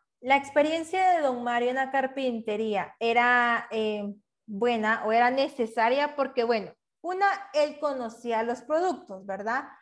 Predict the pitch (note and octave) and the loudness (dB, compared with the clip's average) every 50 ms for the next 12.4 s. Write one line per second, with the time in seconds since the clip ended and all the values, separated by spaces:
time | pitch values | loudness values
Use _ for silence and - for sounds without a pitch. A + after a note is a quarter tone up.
0 | _ _ _ - A#3+ A3+ D#4+ D#4 D#4+ F4+ - - - - - - - C4 C4+ C#4 | _ _ _ -8 0 4 6 8 8 8 6 4 0 -10 -14 -6 -2 0 0 0
1 | C#4 C4+ D#4+ D#4+ D#4+ D4+ E4 F#4+ G4+ G#4 G4+ G4+ F4 D4+ D4+ - C4+ C4+ C4+ - | 0 0 0 0 0 0 2 2 2 2 2 2 0 0 2 2 0 0 0 -4
2 | C4+ B3 A3+ A#3+ C4 C4+ D#4+ E4+ D#4 C#4 B3+ A#3+ A#3 A3 G#3+ G#3+ A3 - - - | -6 -8 -4 0 2 4 4 4 2 0 0 0 0 0 -2 -4 -6 -6 -2 0
3 | B3+ B3 C4 B3+ - F#4+ G4 G4 E4+ A#3+ F#3+ - - - _ _ _ _ _ _ | 0 0 0 0 2 4 4 4 4 2 -4 -8 -12 -20 _ _ _ _ _ _
4 | _ _ _ _ _ _ _ - - C#4+ C#4+ D#4 E4 E4+ - - - _ _ - | _ _ _ _ _ _ _ -8 -4 -2 -2 -2 -2 -4 -8 -14 -20 _ _ -4
5 | C#4+ D#4 D#4 D4+ - D4 C4 B3+ C4 C#4+ C#4+ C#4+ - D#4+ D#4 D4+ D#4 D4+ C#4+ C4 | -4 -4 -4 -2 0 2 4 4 4 2 0 0 0 0 0 2 0 0 0 0
6 | C4+ C4 B3 A#3+ A3 G#3 G3+ - A#3 A#3 C4 C4+ C4+ D4 C4+ B3 A3 A#3+ C4 - | -2 -2 -4 -4 -4 -6 -2 0 0 2 2 2 2 2 2 2 0 0 0 2
7 | F4 F#4 F4+ F4+ - D4+ C4+ B3+ A#3+ A#3+ A#3+ A#3+ A#3+ A#3 A#3 A#3 A3+ A3 G#3+ G3+ | 2 2 2 0 0 -2 0 0 0 -2 -4 -6 -6 -6 -6 -6 -4 -4 -4 -2
8 | G#3 G3+ G#3 A#3 A3+ - - - A#3+ A#3+ A#3+ A#3 A3+ A3 A3 A3+ A#3 A3+ A3 G#3 | -2 0 0 -2 -2 -6 -8 -6 -4 -2 -2 0 -2 -2 -2 -2 -2 -2 -2 -2
9 | G3+ - G#3+ G#3+ A3+ B3+ C4 B3 A3+ A3 A3 A3 A3 C4+ C4 A#3+ A#3 A#3+ B3+ B3+ | -2 0 2 2 2 2 2 0 0 0 0 -2 -2 -2 0 2 2 2 0 -2
10 | B3+ - A3 G3+ G3 G3 F#3+ - - C4+ C4 C4+ C4 - - G#3+ A3 G#3+ F#3+ G#3+ | -4 -6 -8 -8 -8 -10 -8 -2 0 0 0 0 -2 -6 -6 -4 -4 -2 -2 -4
11 | G3+ G3 G#3 A3 A3 A#3 A#3 A#3 - - B3 A#3 G#3+ F#3+ F3+ G3 A3 G#3 F3+ - | -4 -4 -4 -4 -4 -4 -4 -4 0 2 2 2 2 0 -2 0 0 0 0 -2
12 | - F3 F3 F3 G3 G#3 A#3+ C4 | -8 -12 -8 -4 -2 -2 -2 -2